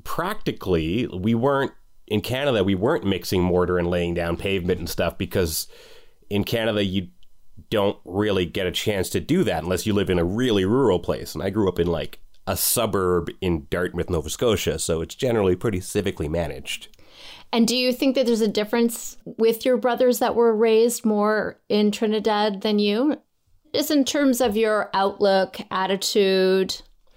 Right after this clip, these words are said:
Speaker 1: Yeah, I'm sure there is. Um,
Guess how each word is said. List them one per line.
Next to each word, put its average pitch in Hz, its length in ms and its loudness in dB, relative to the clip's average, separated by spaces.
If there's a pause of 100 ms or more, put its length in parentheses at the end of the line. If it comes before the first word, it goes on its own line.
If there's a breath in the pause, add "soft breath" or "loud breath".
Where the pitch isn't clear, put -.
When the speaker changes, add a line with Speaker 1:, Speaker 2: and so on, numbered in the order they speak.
(520 loud breath)
Speaker 1:
Yeah, 226 180 0
I'm 151 140 2
sure 208 240 0
there 180 180 2
is. 98 800 -2 (120)
Um, 101 760 0